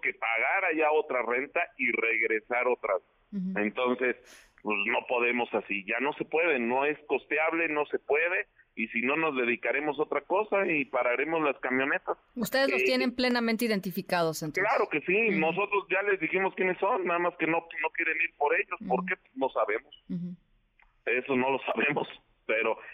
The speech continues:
Speaker 1: en la Ciudad de México sí han ido por ellos y nos han ayudado mucho y lo, lo digo abiertamente, eh, no política, no, no es politizar, no, no es política, es la realidad.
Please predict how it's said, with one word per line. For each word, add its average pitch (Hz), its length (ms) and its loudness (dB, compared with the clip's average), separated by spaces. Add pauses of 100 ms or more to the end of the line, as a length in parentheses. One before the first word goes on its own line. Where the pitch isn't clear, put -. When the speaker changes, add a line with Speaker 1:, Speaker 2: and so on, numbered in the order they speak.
Speaker 1:
en 120 180 0
la 127 120 0
Ciudad 143 220 2
de 160 60 2
México 151 420 -4
sí 151 80 -2
han 151 120 -2
ido 156 220 0
por 143 160 0
ellos 156 360 0
y 127 60 -8
nos 113 220 -2
han 131 140 0
ayudado 120 440 2
mucho 135 320 -2
y 139 140 0
lo, 104 300 2
lo 107 180 2
digo 120 240 2
abiertamente, 123 800 -2 (520)
eh, 107 480 2
no 131 260 2 (100)
política, 113 520 -2 (140)
no, 127 240 2
no 131 220 2
es 131 80 0
politizar, 127 840 0
no, 135 200 0
no 127 300 2
es 127 80 -6
política, 135 560 -2 (440)
es 127 220 0
la 135 160 2
realidad. 107 800 0